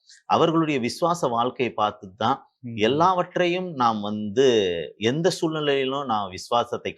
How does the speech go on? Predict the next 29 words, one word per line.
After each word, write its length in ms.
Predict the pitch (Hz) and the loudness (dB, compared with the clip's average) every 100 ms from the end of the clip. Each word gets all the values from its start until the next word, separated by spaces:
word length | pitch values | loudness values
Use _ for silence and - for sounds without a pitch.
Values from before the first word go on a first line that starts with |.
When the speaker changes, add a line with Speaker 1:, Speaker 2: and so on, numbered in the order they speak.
| 113 | 0
Speaker 1:
காத்துக்கொள்ள 440 | 131 135 113 107 | 0 -2 -2 0
வேண்டும் 280 | 98 92 92 | -2 -6 -10
என்று 220 | 87 87 | -10 -10
Speaker 2:
கண்டிப்பா. 380 | - 101 92 90 | -8 -10 -10 -12
Speaker 1:
கற்றுக்கொண்டேன். 380 | 82 _ 85 82 | -14 _ -14 -14
Speaker 2:
ம். 500 | _ 98 95 95 90 | _ -20 -20 -20 -2
Speaker 1:
அவர்களுடைய 560 | 104 156 160 165 151 | 2 4 2 0 0
பக்தியுள்ள 560 | 113 120 - 196 180 156 | -2 -4 -4 -2 2 2
வாழ்க்கையை 460 | 120 123 127 127 107 | 2 0 0 -2 2
பார்த்து 400 | 104 104 107 92 | 0 0 -4 -2
தான் 200 | 104 104 | -2 -2
வந்து, 600 | 92 92 90 95 120 - _ _ - | -6 -14 -8 -2 -2 -4 _ _ 0
பக்தி 340 | 113 - - | 0 0 0
என்றால் 400 | 175 165 151 156 | 0 0 0 0
என்ன 600 | 143 123 127 131 98 - - | 0 -4 -2 -2 -2 -6 -8
என்பதை 500 | 107 107 104 110 123 | -6 0 2 2 0
வந்து 320 | 101 92 107 | -2 -4 -4
நான் 220 | 95 90 | -6 -8
புரிந்து 300 | 95 98 92 | -10 -10 -10
கொண்டேன். 300 | 90 85 85 | -12 -12 -10
ஆகையால், 460 | - 127 156 160 151 | -2 0 2 2 0
Speaker 2:
ம். 40 | |
Speaker 1:
முழுக்க 320 | 127 143 170 165 | -2 -4 -2 -4
முழுக்க 720 | 160 170 170 180 165 147 120 - - _ | -2 -4 2 4 4 2 0 -6 -20 _
என்னுடைய 460 | 117 120 120 117 117 | -4 0 0 0 2
தாயாரை 580 | 139 202 226 240 208 | 2 4 4 4 2
கொண்டுதான், 600 | 196 165 165 165 151 104 - | 2 0 2 2 2 -2 -4
ஏனால் 260 | 127 151 | -2 0
ஒவ்வொருவருக்கும், 880 | 147 139 170 214 214 208 202 208 214 | 2 4 6 8 8 6 6 4 2